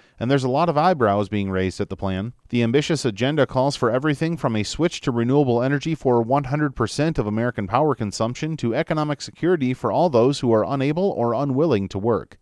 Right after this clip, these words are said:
Massachusetts Democrat Ed Markey is leading the Green New Deal effort in the Senate. He says the looming concerns of climate change call for the kind of drastic action outlined in the plan.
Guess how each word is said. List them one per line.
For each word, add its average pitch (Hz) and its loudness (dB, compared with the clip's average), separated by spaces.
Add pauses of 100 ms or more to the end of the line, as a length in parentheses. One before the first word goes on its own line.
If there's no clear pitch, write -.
(100)
Massachusetts 147 -4
Democrat 131 0
Ed 156 2
Markey 139 0
is 110 0
leading 139 0
the 98 -4
Green 127 -2
New 127 0
Deal 123 0
effort 110 -2
in 95 -2
the 87 -6
Senate. 123 -2 (400)
He 175 -2
says 135 2
the 120 6
looming 165 2
concerns 143 -2
of - -4
climate 139 -2
change 120 -4
call 139 0
for 143 -8
the 113 -2
kind 139 -2
of 110 0
drastic 139 0
action 131 -4
outlined 107 -2
in 90 -4
the 87 -6
plan. 92 -6